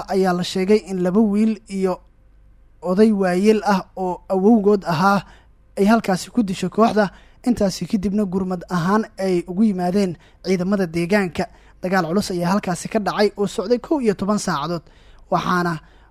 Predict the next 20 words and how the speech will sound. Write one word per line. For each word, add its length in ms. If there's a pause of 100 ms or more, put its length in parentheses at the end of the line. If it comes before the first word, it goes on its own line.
(320)
gabaldhici 720
maanta 320
gaaray 320
ciidamo 480
ka 80
tirsan 320
xoogga 240
dalka, 320 (400)
kuwaasi 480
oo 100
ka 140
garab 240
siinaya 320
dadka 240
deegaanka 480
dagaalka 360
ay 40
kula 240
jiraan 240
Al-Shabaab. 340